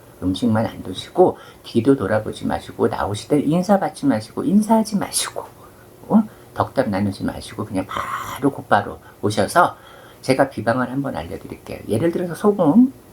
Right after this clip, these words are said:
뭐, 뭐 사람들이 뭐 상가집 가면 소금 뿌리시죠, 여러분. 그런 것도 좋지만, 예를 들어서 저 같은 경우는 그래요. 저희 신도님한테 꼭 가야 되는데, 가되, 어,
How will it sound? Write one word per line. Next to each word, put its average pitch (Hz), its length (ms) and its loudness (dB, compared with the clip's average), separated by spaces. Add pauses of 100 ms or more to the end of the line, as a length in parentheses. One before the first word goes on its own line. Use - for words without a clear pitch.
(260)
뭐, 110 160 4
뭐 95 200 0
사람들이 170 460 -2
뭐 98 200 -2
상가집 185 360 0
가면 104 160 0
소금 196 280 2
뿌리시죠, 113 500 -6
여러분. 98 640 0 (280)
그런 120 160 0
것도 127 180 0
좋지만, 113 600 -4 (260)
예를 82 240 -2
들어서 95 240 -10
저 104 160 -4
같은 127 260 0
경우는 95 280 -2
그래요. 90 320 -6
저희 - 180 -10
신도님한테 127 840 -6 (380)
꼭 190 160 2
가야 - 180 -6
되는데, - 280 -6
가되, - 500 0 (720)
어, 90 260 0